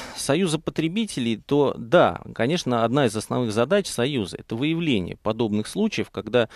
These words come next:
э, возникает опасность массового нарушения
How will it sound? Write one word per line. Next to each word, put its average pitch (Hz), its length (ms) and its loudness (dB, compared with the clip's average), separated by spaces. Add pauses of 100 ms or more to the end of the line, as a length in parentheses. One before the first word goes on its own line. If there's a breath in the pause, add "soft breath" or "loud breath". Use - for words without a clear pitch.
(380 loud breath)
э, 104 200 2
возникает 117 580 2
опасность 113 600 0
массового 113 520 0
нарушения 104 720 -2